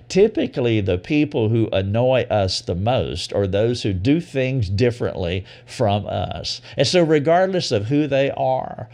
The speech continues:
or what they do, God's call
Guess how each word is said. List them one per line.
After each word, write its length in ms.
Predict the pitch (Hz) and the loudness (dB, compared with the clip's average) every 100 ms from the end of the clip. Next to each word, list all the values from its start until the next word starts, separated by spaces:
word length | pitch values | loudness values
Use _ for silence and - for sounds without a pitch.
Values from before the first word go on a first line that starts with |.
| - - | -18 0
or 200 | 107 101 | 4 4
what 340 | 113 131 143 | 6 4 4
they 220 | 131 139 | 0 0
do, 680 | 127 139 156 - - - - - - - - - - - - 101 | 0 -2 -2 -4 -6 -8 -14 -20 -20 -20 -20 -20 -20 -20 -10 0
God's 500 | 110 113 135 139 - | 2 2 0 -2 -6
call 760 | - - - 82 80 87 101 | -10 -6 -2 -2 -2 -4 -4